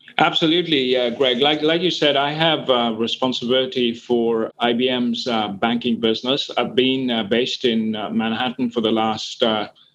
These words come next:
twelve months or so. Before then, I was running our financial services business in the Asia Pacific region. Uh, banking and financial markets, which is, you know,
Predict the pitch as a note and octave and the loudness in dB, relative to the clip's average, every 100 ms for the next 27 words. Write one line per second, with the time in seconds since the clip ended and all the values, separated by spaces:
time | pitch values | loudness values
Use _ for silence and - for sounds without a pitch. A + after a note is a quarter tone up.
0 | _ C3 A2+ A2+ C3 B2+ C3+ B2 C3+ B2+ | _ 2 2 0 -2 -2 -2 0 0 0
1 | B2 A2 - C3 A#2+ A#2+ A#2 A#2+ A#2 A#2 | 0 -2 0 0 0 0 0 -2 -2 -4
2 | A2+ A#2 A#2+ A#2+ A#2+ A#2+ A2+ A2 - A2 | -2 0 0 0 -4 -4 -2 -2 -2 0
3 | A2+ - A#2 B2 A2+ - A2+ - G#2+ A2+ | 0 -4 -2 -2 -2 -4 -4 0 0 0
4 | A2 A#2 A2 G#2 G#2+ A#2+ A2 - C3 B2 | -2 -2 -2 -2 -2 -6 -6 -2 0 0
5 | B2 B2+ A#2+ C3+ C#3 _ _ _ _ - | 0 -2 -2 -4 -4 _ _ _ _ -2
6 | A2+ G#2 G2+ C3+ C#3 D#3 D3+ C#3 A#2 B2 | 0 0 2 2 2 0 2 0 0 0
7 | B2 A#2+ C3 B2 B2 A#2+ C3+ - A2+ - | 0 0 -2 0 -2 0 -2 0 -2 0
8 | A2+ G#2 A#2+ A2 G#2 | -2 -2 -2 0 -2